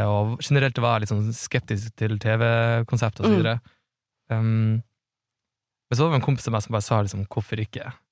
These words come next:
Speaker 1: Eh, og på et tidspunkt her så var jeg vel tjue, tjueén år, kanskje litt rastløs, var kanskje litt gira på å få i gang en musikkarriere.
Speaker 2: Skje, skje litt fort.
Speaker 1: Ja,
Speaker 2: <laughs> Ja.
Speaker 1: jeg ville at det skulle skje litt fort,
Speaker 2: Ja,
Speaker 1: kanskje.
Speaker 2: ja.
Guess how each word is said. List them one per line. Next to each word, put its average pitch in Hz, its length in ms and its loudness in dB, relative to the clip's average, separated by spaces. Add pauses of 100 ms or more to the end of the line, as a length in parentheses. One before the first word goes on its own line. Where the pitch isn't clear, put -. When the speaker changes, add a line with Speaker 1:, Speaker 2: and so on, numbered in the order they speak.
(360)
Speaker 1:
Eh, 113 640 0 (800)
og 120 80 -2
på 135 40 6
et 131 80 2
tidspunkt 131 380 0
her 110 80 2
så 107 100 0
var 117 200 2
jeg - 20 0
vel 101 100 -4
tjue, 120 360 4
tjueén 113 400 2
år, 110 320 0 (640)
kanskje - 240 -2
litt 117 160 0
rastløs, 117 440 0
var 113 120 0
kanskje 117 240 0
litt 110 160 -2
gira 113 200 2
på 107 140 -6
å 107 300 -6 (720)
få 123 160 4
i 110 40 4
gang 117 220 2
en 107 120 -2
musikkarriere. 110 640 0
Speaker 2:
Skje, 117 160 4
skje 147 260 2
litt 139 180 0
fort. - 400 -6 (260)
Speaker 1:
Ja, 180 220 6
Speaker 2:
<laughs> - 0 -
Ja. 185 200 6
Speaker 1:
jeg 156 160 2
ville 185 180 4
at 175 60 4
det 196 100 4
skulle - 60 -4
skje 170 160 4
litt 135 80 2
fort, 185 240 -2
Speaker 2:
Ja, 190 180 6
Speaker 1:
kanskje. 120 320 -2
Speaker 2:
ja. 180 200 4